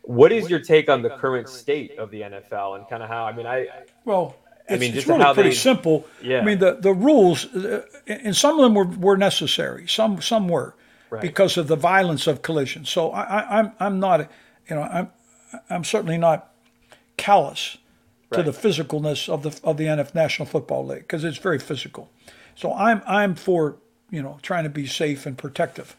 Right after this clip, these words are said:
Speaker 2: but I'm also for altering the play rather than eliminating the play.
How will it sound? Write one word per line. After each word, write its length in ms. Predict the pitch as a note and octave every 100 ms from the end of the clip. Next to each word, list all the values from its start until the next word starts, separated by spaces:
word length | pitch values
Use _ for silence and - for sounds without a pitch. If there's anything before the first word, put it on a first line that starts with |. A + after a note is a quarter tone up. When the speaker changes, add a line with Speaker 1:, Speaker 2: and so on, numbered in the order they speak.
| -
Speaker 2:
but 260 | G3 D3 - _ _ _ _ _ -
I'm 160 | F3
also 360 | G#3 A#3+ - F#3
for 340 | - F3 E3 -
altering 540 | G3+ B3 B3 E3+ D#3 D3+
the 100 | C3+
play 320 | E3+ D3 D3
rather 320 | D3 D#3+ D3+
than 160 | D#3 D3
eliminating 640 | D3+ F#3+ D3 C3 B2 B2+
the 100 | A#2+
play. 380 | - D3 A#2